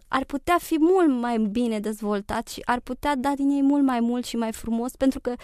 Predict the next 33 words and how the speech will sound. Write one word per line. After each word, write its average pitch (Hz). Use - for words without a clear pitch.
pe 262
mulți 302
îi 285
simți 262
și 208
tracul 269
îi 208
reține 208
sau 202
starea 262
de 240
moment 220
și -
atunci 330
este, 302
fie 320
oprești 285
interviul 254
și -
îl 233
reiei 233
altă 233
dată, 226
pentru 277
că -
e 294
o 294
pierdere 208
față 214
de 214
ambele 214
dăți. 208
Dar, 247